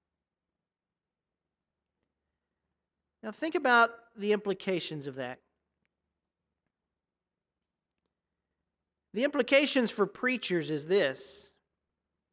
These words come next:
You do not destroy God's temple. That's what he says in verse seventeen. "If you destroy the temple of God,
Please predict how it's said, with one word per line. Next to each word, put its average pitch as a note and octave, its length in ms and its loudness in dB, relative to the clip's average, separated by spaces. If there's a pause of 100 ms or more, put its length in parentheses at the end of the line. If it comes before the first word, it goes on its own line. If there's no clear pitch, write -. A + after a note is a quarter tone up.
(680)
You G3+ 180 -4
do F#3 220 2
not F3 320 0
destroy D3 440 -4
God's A#2 320 -12
temple. - 380 -20 (1800)
That's - 160 -6
what A#3+ 100 8
he G#3+ 60 2
says A3 300 6
in F#3 80 0
verse E3+ 240 0
seventeen. E3 500 -4 (260)
"If F3 200 -2
you C4+ 380 2
destroy B3+ 540 6
the G3+ 120 2
temple A#3+ 460 2
of E3+ 140 0
God, F#3+ 540 4